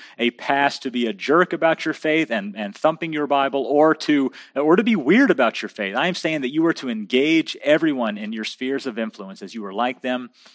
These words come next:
and as you are unlike them, and to live out the values of Jesus. To not be sent is to be segregated. To not be sent is to be separated from those around us. And may it never be said of us at Hershey Free Church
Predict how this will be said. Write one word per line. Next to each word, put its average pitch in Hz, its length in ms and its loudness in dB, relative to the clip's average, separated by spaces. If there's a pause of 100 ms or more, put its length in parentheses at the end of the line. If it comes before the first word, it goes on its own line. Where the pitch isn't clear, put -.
(220)
and 104 120 -8
as 104 200 -4
you 107 140 -4
are 104 120 -6
unlike 113 840 -6
them, 87 240 -16 (260)
and 107 140 -6
to 113 80 -4
live 127 280 4
out 117 200 2
the 110 80 -10
values 110 420 -4
of 104 100 -18
Jesus. 98 520 -14 (640)
To 135 100 0
not 139 260 6
be 143 100 0
sent 117 360 -4
is 107 100 -10
to - 80 -16
be 110 100 -6
segregated. 104 840 -8 (800)
To 139 80 2
not 143 300 4
be 156 80 2
sent 170 320 -2
is 139 120 -2
to - 80 -16
be 120 100 -2
separated 107 840 -6
from 104 160 -12
those 101 200 -10
around 98 320 -8
us. 95 160 -18
And 117 120 -8
may 143 120 0
it 135 100 -2
never 151 300 2
be 180 120 0
said 156 240 0
of 123 80 -2
us 113 280 -2
at 117 100 -6
Hershey 135 300 -2
Free 110 240 -6
Church - 420 -10